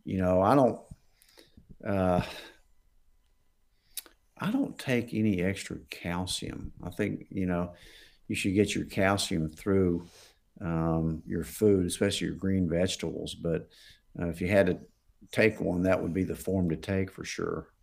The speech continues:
You know, um, it has a lot of other benefits besides just, uh, bone health, I think. Um, but, uh,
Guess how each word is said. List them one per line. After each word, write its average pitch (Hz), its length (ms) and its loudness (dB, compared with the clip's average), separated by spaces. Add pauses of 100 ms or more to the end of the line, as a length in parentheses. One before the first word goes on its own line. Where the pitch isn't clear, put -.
(100)
You 82 120 -6
know, 82 300 -4 (800)
um, 82 380 0
it 80 60 -2
has 92 180 0
a 87 60 -2
lot 85 240 4
of 87 80 0
other 90 200 0
benefits 82 580 -2
besides 85 580 -2
just, - 240 -12 (680)
uh, 80 380 -2
bone 90 460 2
health, - 340 -6
I - 80 -8
think. - 360 -8 (380)
Um, 80 400 -8 (760)
but, - 340 -4
uh, 78 260 0